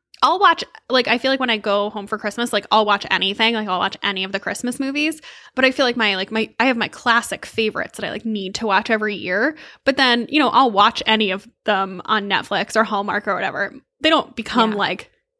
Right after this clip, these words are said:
Speaker 1: destination viewing where I need to see them year over year, but, like, I enjoy them.
Speaker 2: Yeah.
Speaker 1: So,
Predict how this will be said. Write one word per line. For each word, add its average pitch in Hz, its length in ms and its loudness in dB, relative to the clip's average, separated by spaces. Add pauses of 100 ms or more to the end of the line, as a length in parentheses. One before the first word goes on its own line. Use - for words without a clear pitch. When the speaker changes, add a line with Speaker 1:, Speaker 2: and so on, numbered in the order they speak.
(460)
Speaker 1:
destination 220 760 -2
viewing 220 380 2
where 196 80 -4
I 202 80 -4
need 208 160 -6
to 226 80 -2
see 226 200 0
them 208 180 -2
year 220 260 4
over 202 200 2
year, 208 380 0
but, 208 160 -4
like, 214 180 -4
I 226 100 2
enjoy 220 420 -2
them. 302 400 -6 (400)
Speaker 2:
Yeah. 185 380 -2 (360)
Speaker 1:
So, 262 440 2